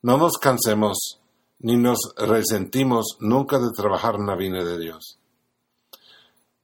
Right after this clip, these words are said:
que para nosotros significa obedecer sus mandamientos, practicar la caridad y las demás virtudes, y enraizar nuestras vidas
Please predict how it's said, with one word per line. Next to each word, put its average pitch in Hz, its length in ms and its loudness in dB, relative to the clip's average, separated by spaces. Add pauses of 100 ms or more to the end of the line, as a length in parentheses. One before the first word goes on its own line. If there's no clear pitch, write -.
(640)
que 120 240 2
para 110 220 2
nosotros 117 400 2
significa 113 480 0
obedecer 101 420 0
sus 90 240 -8
mandamientos, 104 840 -4
practicar 90 500 -6
la 87 160 -6
caridad 87 480 -4 (560)
y 87 60 -14
las 90 140 -6
demás 87 300 -8
virtudes, 123 720 -4 (340)
y 107 120 -4
enraizar 104 560 0
nuestras 101 320 -4
vidas 98 480 -8